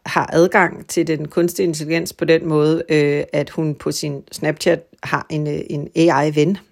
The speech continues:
øh, som vi alle har. Øhm, øh, det, øh, synes jeg er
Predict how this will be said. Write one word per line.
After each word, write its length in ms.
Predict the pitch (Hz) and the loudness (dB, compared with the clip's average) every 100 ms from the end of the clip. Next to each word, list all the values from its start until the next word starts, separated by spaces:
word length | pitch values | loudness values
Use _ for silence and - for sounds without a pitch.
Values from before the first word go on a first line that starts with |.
| - - | -20 -4
øh, 220 | 170 151 | -2 0
som 240 | 147 143 139 | -2 -6 -8
vi 100 | 135 | -6
alle 180 | 135 180 | -4 -4
har. 260 | 165 - _ - 165 | -6 -8 _ -8 -4
Øhm, 420 | 151 143 143 147 _ - - - - - - - - - _ - | -4 -4 -8 -10 _ -20 -20 -20 -20 -20 -20 -20 -20 -20 _ 0
øh, 520 | 185 170 160 156 151 - - - - | 4 6 6 4 2 -4 -18 -12 2
det, 280 | 202 185 - _ - | 2 2 -10 _ 0
øh, 340 | 185 165 156 143 | 4 6 6 2
synes 800 | - - - - - 190 175 - | -4 -8 -10 -12 -2 0 0 2
jeg 200 | 117 - - | 2 0 -2
er 320 | 131 110 | -2 -2